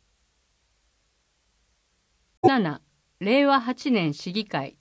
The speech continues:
第三回定例会。一分。令和八年市議会第三回定例会は次の通り開会中です。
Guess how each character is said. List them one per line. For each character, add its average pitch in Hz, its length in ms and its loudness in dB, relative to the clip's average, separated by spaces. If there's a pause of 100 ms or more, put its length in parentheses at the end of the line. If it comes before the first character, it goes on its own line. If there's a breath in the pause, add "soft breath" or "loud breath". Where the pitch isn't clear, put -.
(100)
第 247 220 2
三 254 320 0
回 202 260 0
定 208 300 -2
例 202 180 0
会。 139 360 -10 (760)
一 254 100 0 (220)
分。 131 260 -2 (1800)
令 269 240 6
和 285 140 4
八 269 260 -4
年 180 220 0
市 185 180 -8
議 240 140 -2
会 - 360 -6
第 240 220 2
三 262 300 2
回 214 260 0
定 220 240 -2
例 220 180 0
会 160 260 -6
は 143 200 -8 (160)
次 247 240 0
の 262 160 4
通 170 240 -2
り 147 100 -6
開 202 280 -4
会 196 240 -4
中 170 240 -8
で 170 140 -2
す。 - 260 -20